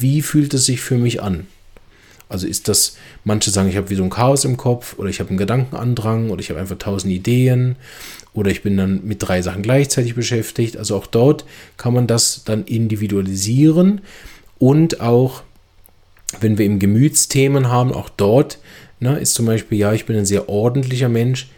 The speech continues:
ist jetzt noch kein besonders individuelles Symptom, ehrlich gesagt, ne? Weil ich meine, wie viele von uns sind eher ordentlich oder eher chaotisch? Das ist ja mehr so fifty fifty, ne? Aber wie zeigt sich das, ne?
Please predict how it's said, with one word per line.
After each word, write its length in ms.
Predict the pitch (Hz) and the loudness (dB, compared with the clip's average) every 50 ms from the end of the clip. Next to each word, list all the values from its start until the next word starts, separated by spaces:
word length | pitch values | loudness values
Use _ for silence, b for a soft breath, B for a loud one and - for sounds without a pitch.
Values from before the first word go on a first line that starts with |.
| b - | b -8
ist 160 | - - - | -4 -2 -2
jetzt 180 | - 117 - - | 0 0 0 0
noch 220 | 117 113 104 - | 0 0 -2 -4
kein 340 | - - 110 104 110 120 120 | -4 -2 0 2 2 2 2
besonders 440 | 113 117 107 110 110 110 113 110 - | 0 0 0 0 0 0 0 -2 -2
individuelles 840 | - - 120 120 120 117 113 110 110 104 107 - 95 98 95 95 - | -4 -2 -2 0 0 0 -2 -4 -6 -6 -4 -4 -4 -4 -4 -2 -2
Symptom, 460 | - 98 - - 123 110 98 90 - - - | -2 -2 0 0 0 0 0 0 -4 -6 -4
ehrlich 240 | 104 101 101 - | -4 -4 -2 -2
gesagt, 480 | - 131 101 87 - - - - - - | -2 -2 -2 -2 -6 -10 -14 -18 -12 -10
ne? 100 | 135 156 - - b b b b b b b b b - | -8 -8 -10 -12 b b b b b b b b b -10
Weil 180 | 95 95 87 90 | -8 -8 -6 -8
ich 120 | - - | -6 -4
meine, 180 | 101 98 92 101 | -4 -4 -2 -4
wie 60 | 98 | -4
viele 180 | 95 113 107 | -4 -4 -4
von 180 | 98 101 104 104 | -2 -2 -2 0
uns 180 | 104 101 98 - | 0 0 0 -2
sind 260 | 107 101 95 - - | -2 -4 -4 -4 -2
eher 360 | 110 110 107 101 107 101 - | 0 0 2 2 2 0 0
ordentlich 640 | - 110 113 120 123 120 110 - 117 117 110 - - | 2 2 2 4 2 2 0 0 -2 -2 -2 -4 -6
oder 200 | 104 98 101 - | -6 -6 -4 -4
eher 240 | - 107 104 107 104 | -2 -2 -2 -4 -2
chaotisch? 600 | - - 101 92 117 120 - 135 127 127 - B B B B B | -2 -2 0 0 0 0 0 0 0 0 -2 B B B B B
Das 140 | - - 110 | -6 -4 -2
ist 40 | - | 0
ja 80 | 110 101 | 2 2
mehr 140 | 101 104 | 2 2
so 100 | 98 104 | 0 -2
fifty 340 | 98 - 110 101 - - 101 | -2 -4 -4 -6 -4 -4 -4
fifty, 380 | 98 - 131 127 - - - - | -2 0 -2 -2 -2 -6 -8 -8
ne? 180 | - 131 190 190 - B B B B B B B B B B B B | -6 -6 -6 -6 -8 B B B B B B B B B B B B
Aber 360 | - 117 110 113 110 98 - | -2 0 2 2 2 2 2
wie 300 | 143 156 151 107 - - | 2 2 2 2 0 -2
zeigt 360 | - - 113 104 98 190 196 | -4 -2 0 0 0 0 -2
sich 200 | - 95 - - | -2 -4 -6 -6
das, 340 | - 80 - - - - - | -8 -8 -6 -6 -6 -6 -6
ne? 140 | 143 165 190 | -8 -8 -8